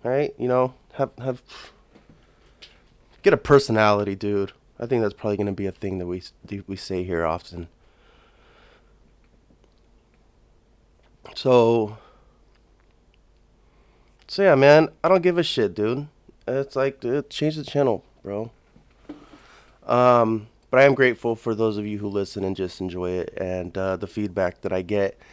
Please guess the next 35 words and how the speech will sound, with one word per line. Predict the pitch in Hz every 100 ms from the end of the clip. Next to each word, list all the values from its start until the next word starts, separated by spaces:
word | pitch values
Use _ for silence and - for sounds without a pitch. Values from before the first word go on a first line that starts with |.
| - - -
Look, | 123 107 -
please | 143 185 202 - -
like | 127 135 139
and | 127
subscribe | 123 120 - - 110 107 107 104 -
and | 104 104 101 98 -
even | 123 156
rate | 120 123 123
the | 117
show | 107 - 107 101 95
because | 90 101 107 101 98 92 - -
that | 104 120 -
really | 135 135
helps | 120 120 - 117
me | 107
out. | 98 98 98 -
And | 101
if | 98
you | 117
guys | 131 131
enjoy | 139 123 117 117
this | 117 113 104
and |
you | 98
guys | 104 110 104
enjoy | 110 107 107 104 -
listening | 113 110 98 95 95 - _ _ _ _ _ _ _ - - - -
and | 123
you |
want | 147 165
me | 151
to | 143
keep | 139 117
doing | 135 113 107
it, | 117